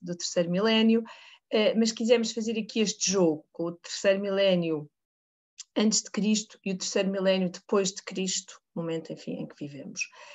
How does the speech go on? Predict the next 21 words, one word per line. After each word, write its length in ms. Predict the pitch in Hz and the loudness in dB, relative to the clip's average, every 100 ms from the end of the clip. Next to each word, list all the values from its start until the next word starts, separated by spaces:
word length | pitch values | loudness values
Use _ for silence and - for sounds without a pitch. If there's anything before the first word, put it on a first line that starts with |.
| - - - - | -20 -20 -20 -2
Ehm, 960 | 220 202 196 196 190 190 190 190 185 180 - _ | 4 6 8 6 4 2 2 2 0 -2 -6 _
faço 320 | - 269 269 254 | 0 2 4 2
ainda 200 | 247 240 | 2 0
um 60 | |
comentário 500 | 226 233 226 220 214 | 0 -4 0 2 4
muito 300 | 220 226 208 | 6 4 2
breve 560 | 196 214 214 208 190 - - | 0 2 2 0 -6 -14 -4
à 100 | 202 | 0
imagem 480 | 214 208 208 196 196 | 4 4 4 2 0
que 60 | 185 | -2
escolhemos 580 | - 196 196 202 190 | -4 2 2 4 0
como 320 | - 202 196 185 | -2 0 2 4
logotipo, 640 | 175 190 196 - 214 - - _ - - _ _ _ | 4 4 0 -4 -6 -8 -20 _ -20 -20 _ _ _
porque 300 | - 226 220 | -2 0 6
esta 220 | 247 240 247 | 4 6 6
imagem 500 | 247 247 233 254 254 | 8 6 6 6 4
foi 500 | - 226 208 196 180 | 4 4 4 2 -2
pensada 720 | 202 196 190 262 240 247 240 240 | -2 -4 2 8 8 8 6 4
e 220 | 196 196 | 4 2
é 100 | 190 | 4
uma, 640 | 190 190 185 185 180 175 | 4 2 0 0 -2 -4